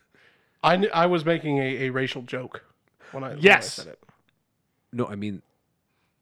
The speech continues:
Speaker 3: never mind. Let's just move
Speaker 1: I've,
Speaker 3: on.
Speaker 1: I'm not sure <laughs> what you guys are even arguing about.
Speaker 2: We'll discuss it. We'll discuss it in post.
Speaker 3: We'll figure it out later. <laughs>
Speaker 2: At the, at the post-mortem meeting.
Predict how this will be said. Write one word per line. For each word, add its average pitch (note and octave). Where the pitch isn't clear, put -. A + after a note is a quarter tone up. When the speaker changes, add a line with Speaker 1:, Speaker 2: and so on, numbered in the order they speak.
Speaker 3:
never C#2+
mind. C2
Let's -
just -
move E2
Speaker 1:
I've, F3
Speaker 3:
on. -
Speaker 1:
I'm G3
not G3
sure F#3+
<laughs> -
what G#3
you F3
guys D#3
are C#3+
even C3
arguing B2
about. B2+
Speaker 2:
We'll F3+
discuss F3
it. D#3
We'll E3+
discuss G3
it G3
in E3+
post. F3+
Speaker 3:
We'll F3
figure F3+
it D3+
out C3
later. A2
<laughs> -
Speaker 2:
At -
the, -
at D#3+
the E3+
post-mortem D#3+
meeting. D3